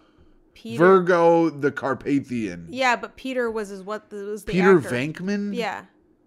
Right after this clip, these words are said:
Speaker 1: No.
Speaker 2: No, Peter Venkman is Bill Murray.
Speaker 1: No, the, who's the actor who
Speaker 2: I don't,
Speaker 1: plays
Speaker 2: I don't know who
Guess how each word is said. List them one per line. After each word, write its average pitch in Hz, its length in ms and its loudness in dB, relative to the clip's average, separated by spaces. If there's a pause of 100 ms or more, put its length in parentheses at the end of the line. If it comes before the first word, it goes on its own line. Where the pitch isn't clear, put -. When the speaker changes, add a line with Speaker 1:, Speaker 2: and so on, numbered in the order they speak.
(120)
Speaker 1:
No. 202 120 -8
Speaker 2:
No, 151 180 4
Peter 185 320 -2
Venkman 143 560 -6
is 113 220 -4
Bill 123 200 -2
Murray. 101 480 -10 (280)
Speaker 1:
No, 247 160 -4
the, 233 220 -12 (180)
who's 254 220 -8
the 254 180 -10
actor 202 420 -14
who 196 240 -16
Speaker 2:
I 143 140 4
don't, 165 200 2
Speaker 1:
plays - 120 -10
Speaker 2:
I 135 80 0
don't 135 220 -2
know 117 240 0
who 113 80 -4